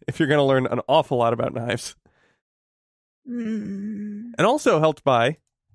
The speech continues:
Speaker 1: I don't know if
Speaker 2: Mm.
Speaker 1: this tracks with you, but I, I read this and I thought this made sense. Just, it was on the Wikipedia for knives. Go check it out. Um, they pointed out that, uh, because knives were probably a very early tool, uh, a lot of times people make a,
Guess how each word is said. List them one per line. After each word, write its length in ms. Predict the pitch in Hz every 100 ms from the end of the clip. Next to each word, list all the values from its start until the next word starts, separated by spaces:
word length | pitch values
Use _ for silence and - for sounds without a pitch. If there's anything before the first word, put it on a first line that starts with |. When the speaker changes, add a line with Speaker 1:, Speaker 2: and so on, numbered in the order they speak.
| _ -
Speaker 1:
I 180 | - 165
don't 100 | 165
know 100 | 147
if 80 |
Speaker 2:
Mm. 40 | 220
Speaker 1:
this 140 | 143
tracks 260 | - 143 -
with 100 | 135
you, 160 | 170 151
but 280 | 220 370
I, 100 | -
I 20 | 269
read 200 | 226 151
this 140 | 139
and 80 | 143
I 40 |
thought 180 | 120 123
this 140 | 127 -
made 160 | 120
sense. 240 | 127 117 -
Just, 280 | 220 - 156
it 180 | 170 -
was 140 | 180
on 120 | 202
the 60 | 190
Wikipedia 500 | 160 135 160 170 127
for 140 | -
knives. 400 | 127 117 156 - _ _ _ _
Go 80 | 139
check 160 | 147 139
it 60 |
out. 220 | 127 - - _ - -
Um, 320 | 143 139 139 131 _ _ _ _ _ _ _ _ -
they 100 | 175
pointed 280 | 202 180 175
out 180 | 170
that, 220 | 185 175 -
uh, 280 | 185 185 - _ _
because 260 | - 214 190
knives 280 | 175 180 180
were 100 | 170
probably 360 | 175 165 170
a 60 | 160
very 240 | 151 160
early 280 | - 156 147
tool, 440 | - 180 147 151 -
uh, 260 | 160 170 156
a 60 |
lot 140 | 196 196
of 60 |
times 200 | 208 190
people 240 | - 208 196
make 180 | 196
a, 340 | 190 185 190